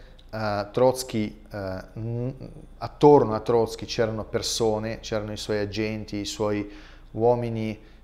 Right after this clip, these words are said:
eh, diciamo, fidati, che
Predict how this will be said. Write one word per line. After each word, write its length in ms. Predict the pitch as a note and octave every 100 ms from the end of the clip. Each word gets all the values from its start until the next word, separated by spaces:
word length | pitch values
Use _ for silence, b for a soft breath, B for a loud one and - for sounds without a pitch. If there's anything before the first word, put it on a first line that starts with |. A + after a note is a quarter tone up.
| -
eh, 280 | G#2 G2+ G2
diciamo, 340 | G#2 G#2+ G#2+
fidati, 720 | G2+ C3+ A#2+ G#2 F#2 - B2 B2+ B B B
che 460 | - C3 - -